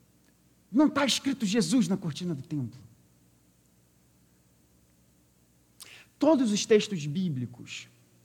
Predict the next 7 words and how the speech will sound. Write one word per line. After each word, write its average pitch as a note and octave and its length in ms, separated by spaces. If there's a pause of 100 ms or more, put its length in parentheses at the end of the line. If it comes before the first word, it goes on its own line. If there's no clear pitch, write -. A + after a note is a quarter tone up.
(1600)
de D#3 160
alguma A#3 400
forma, F#3+ 540
se D#3+ 120
conectam C#3+ 500
com A#2+ 140
Cristo. - 480